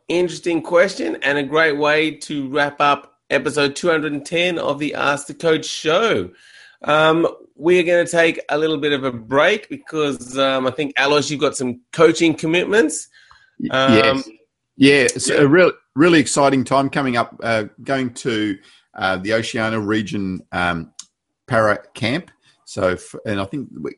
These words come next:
Speaker 2: gonna, we, we've got about twenty-six, uh, athletes coming from, uh, the region. So that'll be, uh, really exciting.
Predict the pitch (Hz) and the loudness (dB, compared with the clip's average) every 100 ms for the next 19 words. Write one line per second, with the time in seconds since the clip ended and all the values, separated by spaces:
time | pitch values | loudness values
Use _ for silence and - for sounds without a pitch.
0 | - 127 110 - 113 110 104 107 110 104 | -12 -10 -10 -8 -4 -4 -4 -2 2 4
1 | 101 - - 143 131 120 - - - - | 2 0 0 4 4 2 0 -2 -2 -8
2 | - - - 120 107 - - 139 - 143 | -8 -8 -4 0 0 -2 -6 -6 0 2
3 | 143 - - - 139 170 - 120 98 98 | 2 0 -6 -2 -2 -2 -2 0 2 2
4 | 98 95 - - - _ - 107 104 127 | 2 0 -4 -16 -20 _ 0 2 6 4
5 | 120 160 175 - - - 107 101 127 120 | 4 -2 -6 -12 -10 0 2 2 2 2
6 | 104 98 95 92 92 110 113 104 - - | 2 2 2 2 2 0 0 -2 -2 -2
7 | 107 107 107 | 0 2 0